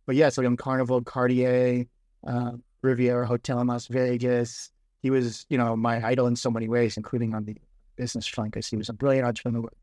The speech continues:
was able to give a speech like nobody else could. Massive, massive, charming individual. Most importantly to me, just, like, a loving, wonderful grandfather who treated me like a son and I loved like a father.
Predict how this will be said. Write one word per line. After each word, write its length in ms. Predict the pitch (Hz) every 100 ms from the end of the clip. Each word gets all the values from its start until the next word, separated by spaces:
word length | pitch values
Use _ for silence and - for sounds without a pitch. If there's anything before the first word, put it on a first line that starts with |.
| _ _ _ _ _
was 180 | 120 113
able 200 | 131 127
to 100 | 131
give 140 | 123 120
a 60 |
speech 360 | - 147 123 -
like 140 | 110
nobody 260 | 127 123 120
else 180 | 117 -
could. 320 | 127 120 113
Massive, 540 | 127 131 135 - 127 123 127
massive, 420 | 123 123 123 110
charming 380 | - 127 120 120
individual. 640 | 110 - 120 117 117 - - _ _ _ _ -
Most 200 | 135 135
importantly 360 | 127 135 127
to 80 | 120
me, 240 | 123 131
just, 200 | 117 120
like, 120 | 120 120
a 40 |
loving, 420 | 117 120 127 120 123
wonderful 400 | 120 120 117 113
grandfather 580 | 120 120 120 113 117 110
who 160 | 117 - _ _ -
treated 200 | 151 151
me 100 | 143
like 160 | 135
a 40 | 135
son 220 | 139 127
and 100 | 120
I 60 |
loved 260 | 117 120 117
like 180 | 120 113
a 200 | - -
father. 240 | 117 104